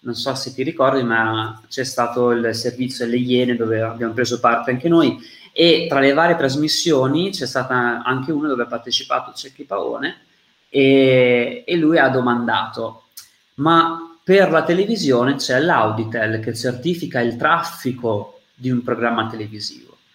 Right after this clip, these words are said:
ma per Instagram chi c'è?" E io ho detto: "Eh, potremmo esserci noi per Instagram."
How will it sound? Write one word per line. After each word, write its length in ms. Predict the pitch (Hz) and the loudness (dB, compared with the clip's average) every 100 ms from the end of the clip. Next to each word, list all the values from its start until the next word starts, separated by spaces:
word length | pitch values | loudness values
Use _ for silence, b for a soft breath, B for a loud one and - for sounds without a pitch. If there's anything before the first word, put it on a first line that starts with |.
| _ _ _ | _ _ _
ma 180 | 170 226 | 0 2
per 160 | 247 233 | 4 4
Instagram 680 | 131 110 123 120 107 - - | 4 0 -4 -4 -4 -6 -12
chi 200 | - 254 | -6 -4
c'è?" 500 | - 110 123 - - _ _ _ _ _ _ _ | 0 2 0 -2 -12 _ _ _ _ _ _ _
E 140 | - 254 | 0 4
io 80 | |
ho 80 | 131 | 6
detto: 680 | 120 117 123 117 117 - - _ _ _ | 6 2 0 0 -2 -6 -20 _ _ _
"Eh, 360 | 220 151 110 - - _ _ _ _ _ _ _ | 0 0 0 -8 -18 _ _ _ _ _ _ _
potremmo 460 | 180 190 190 233 156 | 2 6 6 4 2
esserci 480 | 143 - 156 - | 2 0 -4 -2
noi 520 | 135 190 143 113 113 - - | 4 4 4 2 -4 -14 -6
per 140 | 147 135 | -2 -2
Instagram." 600 | 117 107 113 110 110 | -2 -6 -10 -10 -12